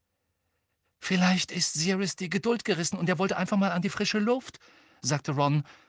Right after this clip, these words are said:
und klang beunruhigt. „Er hat sich ja immer verzweifelt danach gesehnt, aus diesem Haus rauszukommen.“ „Aber warum?“, beharrte Hermine. „Warum um Himmels Willen sollte Voldemort Sirius benutzen, um die Waffe zu kriegen? Oder worum es auch immer geht?“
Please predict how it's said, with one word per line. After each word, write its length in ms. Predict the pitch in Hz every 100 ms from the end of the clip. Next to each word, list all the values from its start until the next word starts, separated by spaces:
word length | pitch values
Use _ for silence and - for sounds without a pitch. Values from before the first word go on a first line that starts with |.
| _
und 200 | - 127
klang 260 | - 151 143
beunruhigt. 640 | 139 151 131 113 117 - - _ _ _ _ _ _ _ -
„Er 200 | 135 135
hat 120 | -
sich 180 | 170 -
ja 80 |
immer 240 | - 156 185
verzweifelt 580 | 175 - 151 170 196 170
danach 260 | 165 160
gesehnt, 420 | 185 139 160 196
aus 140 | 185 160
diesem 280 | 202 170 156
Haus 260 | 220 -
rauszukommen.“ 600 | 143 135 180 - 135 143 - - - -
„Aber 600 | 196 214 233 226 220 233
warum?“, 760 | 240 240 220 214 254 240 190 - - _ -
beharrte 380 | 139 143 143
Hermine. 340 | 143 160 180 180
„Warum 500 | 214 214 160 240 240
um 180 | 226 220
Himmels 500 | 185 233 240 277 170
Willen 320 | 220 226 233
sollte 420 | 185 190 233 247
Voldemort 440 | 165 214 240 254 214
Sirius 520 | 208 320 320 220 -
benutzen, 480 | 220 190 214 - 220 -
um 140 | 233 226
die 140 | 247
Waffe 260 | 294 277 359
zu 180 | -
kriegen? 420 | 202 208 185 202 190 _ _ -
Oder 260 | 427 240
worum 300 | 233 226 277
es 120 | 269 247
auch 120 | 240
immer 200 | 254 247
geht?“ 420 | 349 392 294 -